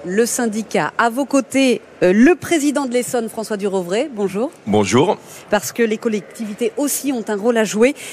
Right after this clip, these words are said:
Speaker 1: Merci à tous les deux d'être avec nous ce matin en direct, donc, du Salon de l'Agriculture, ici, pavillon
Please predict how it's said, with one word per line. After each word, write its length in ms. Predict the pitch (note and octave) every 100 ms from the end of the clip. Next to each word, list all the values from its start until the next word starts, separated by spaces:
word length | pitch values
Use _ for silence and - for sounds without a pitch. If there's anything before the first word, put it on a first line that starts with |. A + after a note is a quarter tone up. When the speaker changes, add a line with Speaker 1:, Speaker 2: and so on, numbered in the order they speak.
| - A3
Speaker 1:
Merci 240 | A#3 C#4
à 60 | C4
tous 120 | B3
les 100 | B3+
deux 140 | A#3+
d'être 220 | A3+ -
avec 180 | A3 A3
nous 140 | A#3+ A#3
ce 100 | A#3+
matin 240 | A3+ A#3
en 100 | A3
direct, 360 | G#3+ A#3 A3+ A3
donc, 260 | A3 G3+
du 140 | G#3 B3+
Salon 260 | B3+ A#3+
de 60 | A#3
l'Agriculture, 640 | A#3 A#3 G#3+ A3+ - B3
ici, 260 | A3+ - B3
pavillon 560 | A3+ G3+ A3+ A3+ A3+